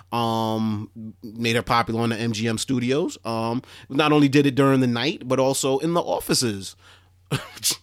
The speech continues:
You know, more power. And, uh,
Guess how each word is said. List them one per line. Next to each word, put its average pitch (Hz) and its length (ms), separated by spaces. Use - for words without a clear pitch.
You - 80
know, 87 80
more 113 200
power. 110 360
And, 143 500
uh, 139 460